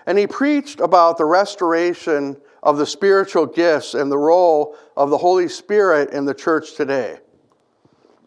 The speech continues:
Now, John Dowie was huge in promoting the idea of revival. He was huge in promoting the move of the Holy Spirit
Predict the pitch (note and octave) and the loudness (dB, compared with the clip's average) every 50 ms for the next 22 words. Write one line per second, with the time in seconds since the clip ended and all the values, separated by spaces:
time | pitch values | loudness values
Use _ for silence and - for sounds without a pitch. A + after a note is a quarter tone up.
0 | _ _ _ _ _ _ _ _ _ _ _ _ _ _ _ _ _ - - _ | _ _ _ _ _ _ _ _ _ _ _ _ _ _ _ _ _ -20 -20 _
1 | _ _ _ _ _ _ _ _ - F#3 F#3 F3 - G3 G#3 A3 B3+ A#3 A3 A3 | _ _ _ _ _ _ _ _ 0 2 2 4 4 4 4 4 4 4 4 4
2 | G#3 A3 A3+ A3 G3 E3+ E3 D#3 C#3 - - - A3+ B3 A#3+ G#3+ F#3 D3+ C#3 C3+ | 4 4 2 2 2 2 2 0 -2 -4 -6 -6 -4 -2 0 0 0 0 0 -2
3 | B2 - - - _ _ _ _ _ _ _ _ _ _ _ _ _ _ _ _ | -6 -8 -14 -20 _ _ _ _ _ _ _ _ _ _ _ _ _ _ _ _
4 | _ _ _ _ _ _ _ _ _ _ _ _ - A#2+ A#2+ B2 - _ - - | _ _ _ _ _ _ _ _ _ _ _ _ -20 -20 -20 -20 -20 _ -8 -2
5 | D3+ E3+ F3 E3+ D#3+ E3 - F#3+ F3+ F3+ F#3+ G#3 G#3+ G#3+ G3 F#3 F3 F3 E3 D#3+ | 0 2 2 2 2 2 2 4 4 6 6 4 4 2 0 0 0 2 2 4
6 | D#3+ D#3 D3+ B2+ F3 G3 G#3+ G#3 F#3+ E3 D3+ D3 D3 C#3 C#3 C#3 - - - - | 2 2 0 -2 -4 -2 2 4 4 6 6 6 4 2 0 -4 -12 -20 -20 -20
7 | _ _ _ _ _ - D#3+ E3 C#3 D3 D3 C#3 C3+ C#3+ D3 C#3 C#3+ C#3 A#2 B2+ | _ _ _ _ _ 4 4 4 4 2 0 2 4 4 4 6 4 2 0 -2
8 | G#2+ D#2 - - _ _ _ _ _ _ _ _ - F#3+ F#3+ F#3 D#3+ F3 - - | -8 -10 -10 -14 _ _ _ _ _ _ _ _ -4 0 0 0 0 -2 -4 -4
9 | A#3 C4 B3 A#3+ A#3+ F#3 G#3 F#3+ D#3+ - F3+ E3 E3 F3 F#3+ G3+ F#3+ F#3+ F3+ D#3+ | -2 -2 -2 -2 -2 -2 -4 -4 -2 -2 -2 0 2 2 2 2 2 2 0 0
10 | D3 D3 D3 D#3+ E3+ G3 G#3+ A3 G#3+ F#3+ F#3 E3 E3 D3+ - F3 F#3 F#3+ F#3+ F3 | -2 -2 0 2 2 2 2 2 2 2 0 0 0 0 2 2 2 2 2 -2
11 | D3 - - - - G#3 G3+ F#3+ F#3 E3 C#3+ C#3 C3 - | -4 -8 -10 -6 -2 0 2 2 4 4 2 2 0 -4